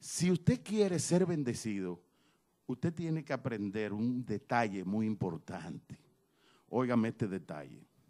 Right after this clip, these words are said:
Orar conforme a la voluntad de Dios es no pedir conforme a nuestros propios gustos y deseos. Eso quiere decir que si usted quiere un carro, un vehículo, ¿para qué usted lo quiere? ¿Para qué usted lo quiere?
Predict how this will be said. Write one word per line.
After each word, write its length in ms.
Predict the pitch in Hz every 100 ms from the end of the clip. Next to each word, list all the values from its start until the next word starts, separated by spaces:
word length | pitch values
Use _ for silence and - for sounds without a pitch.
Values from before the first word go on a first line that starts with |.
| _ _ _ _ -
Orar 320 | 127 143 220
conforme 440 | 262 214 220 220
a 40 | 202
la 80 | 175
voluntad 440 | 160 139 123 151
de 120 | 139
Dios 200 | 107 104
es 60 | 107
no 160 | 139 151
pedir 480 | 139 107 98 85 - _ _ _ _ _ -
conforme 560 | 113 110 - 156 156
a 60 | 131
nuestros 340 | 123 - 104
propios 460 | - 117 123 131 98
gustos 480 | 110 135 - 104 101
y 80 |
deseos. 500 | 90 82 - 78 73 - _ _ _ _ _ _ _ _ - - -
Eso 280 | 139 214 208
quiere 200 | 214 214
decir 360 | 165 143 120
que 120 | 117
si 120 | 120 139
usted 280 | - 214
quiere 540 | - 208 190 123 90 - _ _ _ _ -
un 220 | 214 196
carro, 560 | 127 - 147 92 87 92
un 160 | 123
vehículo, 560 | 135 139 131 98 80 - _ _ _ -
¿para 220 | 135 135
qué 100 | -
usted 180 | 170 170
lo 120 | 143
quiere? 360 | 113 92 71 - _ _ _ _ _ _ _ _ _ _ _ _ _ _ _ _ _ _ _ _ _ _ _ _ _ _ _ -
¿Para 240 | 175 165
qué 100 | 180
usted 180 | 180 202
lo 120 | 214
quiere? 460 | 262 311 339 -